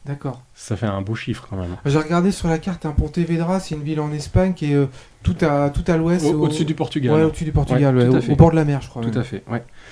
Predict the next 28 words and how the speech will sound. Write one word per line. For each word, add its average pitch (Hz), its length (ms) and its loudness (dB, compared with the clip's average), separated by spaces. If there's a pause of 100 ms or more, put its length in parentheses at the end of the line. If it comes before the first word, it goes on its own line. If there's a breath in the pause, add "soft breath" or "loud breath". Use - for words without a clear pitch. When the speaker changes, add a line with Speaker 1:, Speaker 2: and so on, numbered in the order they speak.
(460 loud breath)
Speaker 2:
Donc, 160 260 2 (360)
il 151 80 2
y 147 60 4
a 147 60 4
eu 156 320 2 (640)
une 110 200 -2
baisse 120 560 -2
de 107 80 -8
la 98 120 -6
pollution, 131 460 -4
bien 120 140 0
sûr, 190 420 -4 (160)
quatre-vingt-dix 165 360 -2
pour 147 160 -6
cent 151 120 -2
du 123 100 -2
trafic 120 320 -6
en 107 80 -4
moins, 143 240 0 (840 soft breath)
et 170 120 6
les 147 140 2
priorités 165 560 0
données 131 200 0
par 120 120 -4
le 110 100 -2
maire 135 260 -2
sont 113 200 -4
tout 156 300 -4